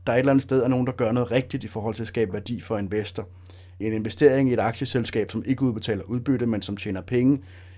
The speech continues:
jamen, der ved vi, at der sidder en, en ledelse og nogle medarbejdere, som, som gør et eller andet rigtigt her. Et eksempel på investeringer, som ikke genererer indkomst, det er jo sådan noget som guld og bitcoin for eksempel. Man kan sige, det er også kontanter, hvis man kunne kalde det en investering.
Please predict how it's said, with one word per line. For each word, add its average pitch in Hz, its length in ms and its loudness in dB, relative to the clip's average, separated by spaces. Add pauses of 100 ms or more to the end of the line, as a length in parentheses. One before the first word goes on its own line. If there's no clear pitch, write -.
(160)
jamen, 110 220 -4
der 123 80 4
ved 131 180 4
vi, 131 140 4
at 117 80 6
der 117 80 0
sidder 135 360 -2
en, 113 220 -2
en 107 220 -2
ledelse 120 440 2
og 107 60 0
nogle 101 160 -2
medarbejdere, 107 640 2
som, 98 240 -6 (420)
som 107 220 -8 (120)
gør 113 160 2
et 120 80 4
eller 107 140 0
andet 101 180 -4
rigtigt 98 320 -8
her. 101 160 -6 (1080)
Et 135 80 -2
eksempel 160 420 4
på 143 260 8
investeringer, 127 520 4
som 127 140 -4
ikke 170 220 4
genererer 120 380 4
indkomst, 113 500 -2
det 156 40 2
er - 20 2
jo 147 40 2
sådan 151 120 0
noget 135 120 2
som 123 140 -2
guld 139 320 2
og 120 60 -2
bitcoin 139 500 0
for 127 120 -6
eksempel. 104 400 -6 (880)
Man 58 160 -16
kan - 80 -14
sige, 107 120 -6
det 98 140 -8
er - 120 -20
også - 460 -4
kontanter, 120 480 0
hvis 117 140 -2
man 104 100 -6
kunne 95 100 -10
kalde 101 200 -4
det 120 100 -2
en 131 80 2
investering. 110 600 -4